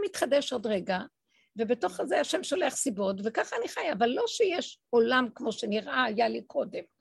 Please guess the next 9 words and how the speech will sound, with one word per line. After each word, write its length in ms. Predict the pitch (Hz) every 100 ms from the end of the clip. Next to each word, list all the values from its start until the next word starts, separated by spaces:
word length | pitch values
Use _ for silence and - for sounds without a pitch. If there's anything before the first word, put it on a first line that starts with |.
| _ -
אז 100 | 185
למעשה, 400 | 220 208 208 - 466
כשאני 220 | 339 302
מתמסרת 600 | 247 226 220 427 453 -
לדרך 340 | - 254 269 -
באמת, 480 | 302 320 466 480 - _ _ _ _ _ _
ואני 160 | 233 240
מגיעה 320 | 233 214 285
לגבול, 400 | 453 247 302 381